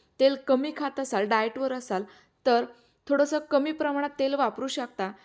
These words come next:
किंवा हे थालीपीठ तुम्ही जर नॉनस्टिकच्या तव्यावर बनवले तर अजिबात तेल न वापरता देखील तयार होतात. मस्त खुसखुशीत खमंग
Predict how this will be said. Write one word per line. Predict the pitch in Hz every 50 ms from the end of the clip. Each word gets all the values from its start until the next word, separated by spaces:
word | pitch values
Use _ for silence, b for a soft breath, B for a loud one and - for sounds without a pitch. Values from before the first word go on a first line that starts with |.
| b b b -
किंवा | 277 285 285
हे | 277 277 285 302 302
थालीपीठ | 330 320 285 277 269 233 208 208 208 208
तुम्ही | 247 240 247 247
जर | 262 254
नॉनस्टिकच्या | 254 262 233 226 233 - 285 285 - 294 294 294
तव्यावर | 285 277 269 269 262
बनवले | 240 262 262 262 262 254 233 - 220 214 B B B B B B -
तर | 277 -
अजिबात | 262 269 226 247 269 220 269 269 - - - -
तेल | 262 254 262 262 - -
न | 247 247 247 269 285
वापरता | 294 277 277 - 285 277 269 277 269
देखील | 240 269 262 - 233 240 277 277 -
तयार | 247 202 185 180 180
होतात. | 185 180 165 165 - 170 170 170 - _ b b b b b b b b -
मस्त | 254 285 294 294 - - 285 277 285 277 -
खुसखुशीत | - 277 254 - - - 285 277 - 294 294 - _ -
खमंग | 269 262 240 262 277 277 285 294